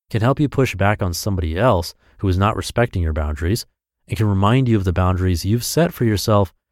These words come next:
when you're tempted to ignore them. When you trust somebody to help you enforce your boundaries,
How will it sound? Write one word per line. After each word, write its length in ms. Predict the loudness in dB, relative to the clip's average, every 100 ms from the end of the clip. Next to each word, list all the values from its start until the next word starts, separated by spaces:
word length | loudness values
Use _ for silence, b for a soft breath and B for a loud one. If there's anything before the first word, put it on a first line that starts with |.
| _
when 120 | -4 -2
you're 120 | -2
tempted 420 | -2 -2 0 0
to 140 | 0
ignore 400 | -2 0 0 2
them. 240 | 0 -2 -8 _ _ _ _ _ _
When 120 | -2
you 120 | 0 0
trust 360 | 0 0 0
somebody 360 | 0 -2 0 0
to 80 | 0
help 240 | 0 2
you 100 | 0
enforce 400 | 0 0 0 0
your 80 | 0
boundaries, 560 | 0 2 2 2 0